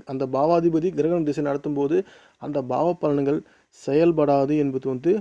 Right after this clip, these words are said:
ஜோதிடத்தில் வந்து என்ன சொல்றாங்கன்னா, அடிப்படை விதி. அப்ப முதல் விஷயம்,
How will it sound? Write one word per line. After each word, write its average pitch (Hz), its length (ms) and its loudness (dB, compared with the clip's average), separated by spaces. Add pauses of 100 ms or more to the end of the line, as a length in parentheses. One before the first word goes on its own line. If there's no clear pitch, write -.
(300)
ஜோதிடத்தில் 147 500 -2
வந்து 135 160 -4
என்ன 143 140 -8
சொல்றாங்கன்னா, 135 340 -6 (320)
அடிப்படை 160 500 -2
விதி. 135 220 -2 (380)
அப்ப 131 240 -2 (320)
முதல் 165 400 0
விஷயம், 135 480 -2